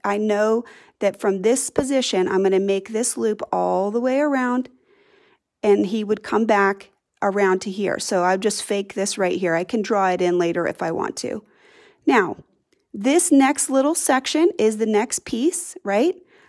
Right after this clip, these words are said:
So I can think about, where does this connect? For me, I wanna go around the heart and then back to the top and travel through the center.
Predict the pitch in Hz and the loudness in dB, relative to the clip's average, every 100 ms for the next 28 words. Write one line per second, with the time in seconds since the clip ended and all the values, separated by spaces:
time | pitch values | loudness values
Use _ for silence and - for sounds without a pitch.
0 | _ - 233 214 214 220 - 226 220 226 | _ -2 2 2 0 -2 -2 0 0 -4
1 | - 285 311 302 220 202 202 - 208 240 | -2 0 2 4 4 4 2 -4 0 2
2 | 285 330 320 285 269 - 262 226 202 - | 4 2 -2 -2 -2 -2 -2 0 0 -2
3 | - - _ _ - 247 247 311 349 240 | -12 -20 _ _ -2 2 6 8 6 4
4 | - 254 277 285 285 214 226 202 190 - | 2 2 2 2 0 2 2 4 2 -4
5 | _ _ - 190 190 185 214 277 311 285 | _ _ -6 -2 0 2 4 4 4 4
6 | 262 - - _ _ _ _ _ _ _ | 2 0 -8 _ _ _ _ _ _ _
7 | _ _ 208 196 185 175 180 _ _ _ | _ _ -2 0 2 0 -2 _ _ _
8 | _ _ _ - 190 202 294 311 311 240 | _ _ _ 0 0 -2 -4 -4 -2 -2
9 | 226 - - 247 254 302 285 294 277 269 | -2 -4 -4 -4 -2 0 0 0 -2 -2
10 | 254 233 220 - 196 196 - - | -4 -2 -4 -2 -2 -2 -6 -10